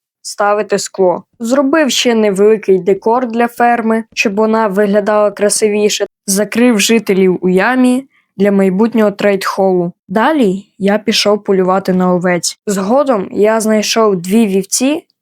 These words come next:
та закрив їх в паркані, щоб вони нікуди не втекли. Я поступово обладнав місце жителів та збільшив населення. Заманивши жителя у свою робочу пастку,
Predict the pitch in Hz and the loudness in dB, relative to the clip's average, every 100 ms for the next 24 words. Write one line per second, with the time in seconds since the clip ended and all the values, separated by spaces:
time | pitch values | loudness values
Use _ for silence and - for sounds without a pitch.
0 | - 214 233 202 196 202 214 202 202 - | -4 -2 0 -2 -2 0 0 0 -4 -6
1 | 202 190 - 185 185 185 - 190 180 190 | -6 -4 -2 -2 -2 -4 -4 -4 -2 0
2 | 202 233 - 196 190 185 175 202 190 - | 0 -2 -4 -4 -4 -4 -2 -2 -2 -6
3 | - - 175 190 _ _ _ _ - 202 | -14 -8 -8 -8 _ _ _ _ -4 -2
4 | 226 233 214 - 202 208 220 214 - 180 | -2 -4 -6 -4 -2 -2 0 0 -2 -2
5 | 190 196 208 214 190 208 - 196 180 202 | -2 0 -2 0 0 0 0 -2 0 0
6 | 233 269 226 220 214 _ _ _ _ 202 | 0 0 0 0 -2 _ _ _ _ -4
7 | 202 240 269 196 180 185 226 220 233 202 | -2 -4 -8 -8 -6 -2 -2 0 -2 0
8 | 196 190 - 185 180 170 175 _ - 190 | 0 0 0 0 -2 -4 -10 _ -6 -2
9 | 220 247 247 214 175 190 185 214 202 185 | 0 2 2 2 0 -2 0 -2 -2 -2
10 | 185 - 190 - 208 196 190 180 185 185 | -2 -2 -4 0 2 2 2 0 0 -2
11 | 185 - 247 311 - 294 294 | -4 -2 -2 -2 -4 -2 -2